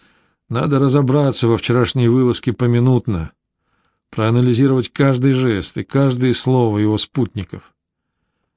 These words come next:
Он уселся поудобнее и начал записывать. Спустя два часа набралось порядочно страниц, но красным обведено только несколько фрагментов.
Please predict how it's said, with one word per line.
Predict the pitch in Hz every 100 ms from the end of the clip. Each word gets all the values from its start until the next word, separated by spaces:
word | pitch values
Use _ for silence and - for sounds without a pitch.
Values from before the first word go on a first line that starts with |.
| _
Он | 113
уселся | 120 - 139 123
поудобнее | 107 127 123 151 147 147
и | 139
начал | 139 - 127
записывать. | 117 131 - 110 - 90 87 - _ _ _ _ _ _ _ _ _ _ _ _ _
Спустя | - - 127 - 165
два | 156 170
часа | - - 160
набралось | 151 151 160 - -
порядочно | 143 165 139 120 -
страниц, | 117 - 135 151 160 - - -
но | 139 151
красным | - 143 156 - 123 110 - _ _ _ _ -
обведено | 101 110 117 151 156
только | 165 156 139 151
несколько | 147 - 131 127
фрагментов. | - 131 123 107 82 - -